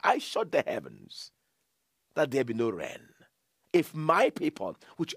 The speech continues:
are called by my name, will humble themselves, turn from their wicked ways, I will hear from heaven. I will heal their land. I will restore them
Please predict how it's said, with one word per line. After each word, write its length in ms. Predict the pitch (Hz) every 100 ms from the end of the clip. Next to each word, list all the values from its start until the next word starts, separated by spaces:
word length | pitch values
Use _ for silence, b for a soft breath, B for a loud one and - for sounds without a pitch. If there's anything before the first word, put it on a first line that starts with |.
| -
are 140 | 123
called 340 | - - 196 170
by 100 | 143
my 220 | 139 156
name, 500 | 120 104 65 78 107 B B
will 160 | 143 113
humble 400 | - 175 190 208
themselves, 800 | 160 143 - 139 85 - - _ _ _ b b b
turn 180 | - 220
from 160 | 185 175
their 140 | 160
wicked 320 | 180 - 165
ways, 760 | 135 117 76 76 - 262 - - _ _ _ _ _ _ _ _ _ _ -
I 120 | 151
will 120 | 131
hear 340 | 101 - 113 117
from 240 | - 104 -
heaven. 380 | 78 - - _ _ _ _ _ _ _ _ _ _ _ _ -
I 160 | 156
will 180 | 151 113
heal 340 | 76 64 117 110
their 200 | 101 95
land. 600 | 85 69 57 - - _ _ _ _
I 120 | 165
will 100 | 185
restore 460 | 147 123 - 156 156
them 340 | 156 139 139